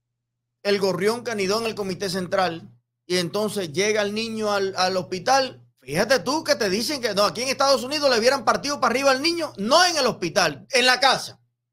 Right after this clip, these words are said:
Mañana, que Dios no lo quiera, cualquier niño alrededor mío se traga un balín o lo que sea, yo no voy para el hospital con el niño con el balín. Como yo soy una persona que vivo en una democracia, en un país libre y pago mis impuestos y hago de todo,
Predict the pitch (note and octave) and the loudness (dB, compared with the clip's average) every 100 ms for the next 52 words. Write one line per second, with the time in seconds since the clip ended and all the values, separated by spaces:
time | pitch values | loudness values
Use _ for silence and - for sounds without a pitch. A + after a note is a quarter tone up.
0 | _ _ _ _ _ _ _ _ _ _ | _ _ _ _ _ _ _ _ _ _
1 | _ _ _ _ _ _ _ A3 C4+ D4 | _ _ _ _ _ _ _ 4 4 6
2 | D#4+ D4 F#3+ B2 - - A3+ B3+ C#4+ C4+ | 4 4 2 -4 -16 -2 2 4 2 2
3 | B3 F3+ F3 D3+ F3 A3+ A#3 D4+ C#4+ C4 | 0 -2 -2 -4 0 2 4 2 2 -2
4 | A#3 A#3 A#3+ A3+ G#3+ F3+ F#3+ G#3+ C4 C4 | 0 4 2 2 -4 -2 -2 4 4 4
5 | B3 A#3 A#3 C4+ C4 A#3+ A#3 A#3+ A#3+ C#4+ | 0 0 2 2 0 0 0 0 4 4
6 | G3 C#3 F#3 A#3+ A#3+ D#4+ D#4 D4+ D4 A#3+ | 4 0 0 4 6 6 6 6 4 2
7 | D#4 D#4+ D#4 D4+ E4 D#4+ D#4 D4+ D4+ F4 | 2 2 0 -2 -2 2 6 6 6 2
8 | C#4+ D#3+ _ _ _ _ _ _ _ _ | -4 -12 _ _ _ _ _ _ _ _
9 | _ _ _ _ _ _ - C4 C#4 D#4 | _ _ _ _ _ _ 2 4 4 6
10 | D#4 C#4+ C#4 C4+ C4 B3+ B3 F3 A3 G3+ | 6 6 4 4 0 -2 -2 -2 0 0
11 | F3 F3 A#3+ G#3+ F3 F3+ A3+ G#3+ G3 F#3 | -2 -4 -4 -4 -4 0 0 0 0 0
12 | A3 G3+ G3 G#3+ G#3+ G#3 G#3+ G#3 A#3 G#3 | 0 0 -4 -4 0 2 2 -2 -4 -2
13 | E3 F#3+ A3 G#3+ G3 F3+ E3 E3+ B3 - | 0 2 2 2 -2 -2 -2 0 0 0
14 | F3 A3+ B3 B3 A3+ F#3+ - | -2 2 2 2 0 -4 -6